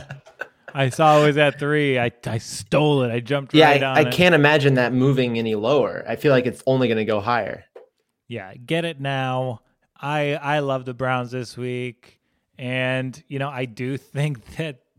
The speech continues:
Speaker 2: Brandon Cooks is probably gonna be the receiver on Texan-, on the Texans who gets the ball down the stretch. I could see this game going into a garbage time direction for sure.
Speaker 1: Yeah, exactly.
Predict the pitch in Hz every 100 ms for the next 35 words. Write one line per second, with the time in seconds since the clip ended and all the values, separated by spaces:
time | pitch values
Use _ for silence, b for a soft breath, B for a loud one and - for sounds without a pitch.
0 | _ _ _ _ _ _ - 117 135 147
1 | 143 139 147 - 131 _ - 127 123 135
2 | 147 147 143 143 143 143 131 143 139 143
3 | 143 139 139 139 - 143 143 190 143 143
4 | 147 143 - 151 139 131 143 147 147 147
5 | 147 127 _ _ _ _ _ - 127 -
6 | 160 151 160 156 160 160 175 170 - 165
7 | 190 135 143 143 190 175 185 147 131 165
8 | 139 127 143 143 143 139 - 135 113 123
9 | 143 175 135 147 131 127 127 127 - -
10 | 127 - 127 117 - 165 165 147 92 _
11 | _ - 135 110 - _ _ _ _ _
12 | _ _ _ _ _ _ - 110 135 135
13 | - 104